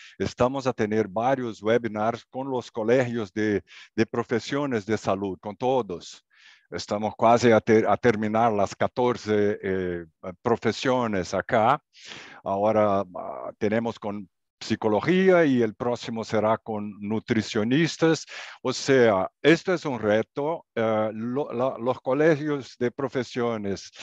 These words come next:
eh, algunos ya tienen resoluciones y están a avanzar. Y, y, y por qué también es tan importante, eh, para que puedan influenciar los parlamentares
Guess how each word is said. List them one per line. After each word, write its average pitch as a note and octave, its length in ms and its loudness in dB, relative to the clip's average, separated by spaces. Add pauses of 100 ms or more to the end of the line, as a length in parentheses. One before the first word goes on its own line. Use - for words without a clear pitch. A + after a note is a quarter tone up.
(260)
eh, G#2+ 420 4 (220)
algunos B2+ 600 -4
ya A#2 160 2
tienen C#3+ 400 2
resoluciones C#3 1120 -4
y D3+ 300 -6
están D#3+ 420 0
a C#3 180 2 (140)
avanzar. C3 580 0 (480)
Y, A#2 200 -2 (100)
y, D3 300 -8
y - 20 -12
por C#3 280 -2
qué F3 220 8
también D3 380 0
es C3+ 160 -2
tan D#3 180 2
importante, D3+ 920 0
eh, C#3+ 100 -6
para D3 280 0 (100)
que D3+ 460 2 (120)
puedan D#3 420 -4
influenciar D3 800 0
los C#3+ 200 -6
parlamentares B2 1000 0